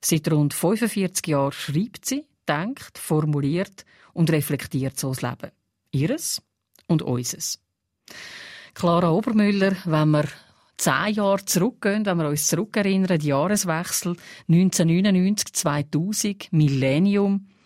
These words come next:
alle haben darauf gewartet, dass mindestens das ganze I-T-System auf der ganzen Welt zusammengeht.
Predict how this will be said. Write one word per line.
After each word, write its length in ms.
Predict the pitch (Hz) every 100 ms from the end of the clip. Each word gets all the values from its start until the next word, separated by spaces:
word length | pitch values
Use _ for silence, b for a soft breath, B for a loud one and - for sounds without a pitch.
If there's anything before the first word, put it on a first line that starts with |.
| B B B
alle 240 | 160 233
haben 120 | 220 196
darauf 240 | 185 180
gewartet, 520 | 156 147 147 - -
dass 260 | 156 147 -
mindestens 640 | 165 170 240 247 214 202
das 180 | - -
ganze 380 | 160 175 208 185
I-T-System 840 | 156 156 185 196 190 - 165 170
auf 120 | 165
der 100 | 165
ganzen 340 | 147 170 - 160
Welt 260 | 147 151
zusammengeht. 560 | 147 165 185 175 160